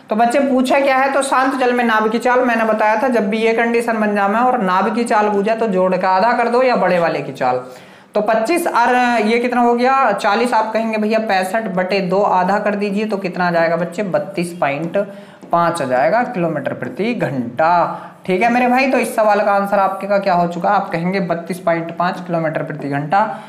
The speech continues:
किस ऑप्शन में है? आप कहेंगे भैया ऑप्शन नंबर जो ए है बिल्कुल सही है, बत्तीस पॉइंट पाँच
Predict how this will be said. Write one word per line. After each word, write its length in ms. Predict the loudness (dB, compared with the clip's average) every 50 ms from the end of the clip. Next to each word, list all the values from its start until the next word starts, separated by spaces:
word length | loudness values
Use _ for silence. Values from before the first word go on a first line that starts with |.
| -20 -6 -4
किस 160 | -2 0 0
ऑप्शन 280 | 0 0 0 0 0 0
में 140 | 0 0 0
है? 120 | -2 -2
आप 240 | -2 -2 -4 -4 -4 -4
कहेंगे 240 | -2 -2 -2 0
भैया 260 | -2 -2 -2 -2 -2 -2
ऑप्शन 360 | -4 -4 -6 -6 -6 -6 -6
नंबर 260 | -4 -4 -2 -2 -2
जो 160 | -2 -4 -6 -6
ए 160 | -6 -4 -4
है 200 | -4 -4 -4 -4 -4
बिल्कुल 380 | -6 -6 -6 -4 -4 -4 -4 -6 -10 -14 -16 -20 -20 -20 -14
सही 300 | -6 -2 0 2 4 4 4
है, 80 | 2
बत्तीस 340 | 2 0 -2 -2 -4 -6 -6
पॉइंट 360 | -4 -4 -2 -2 -2 -4 -4
पाँच 320 | -4 -4 -4 -4 -8 -12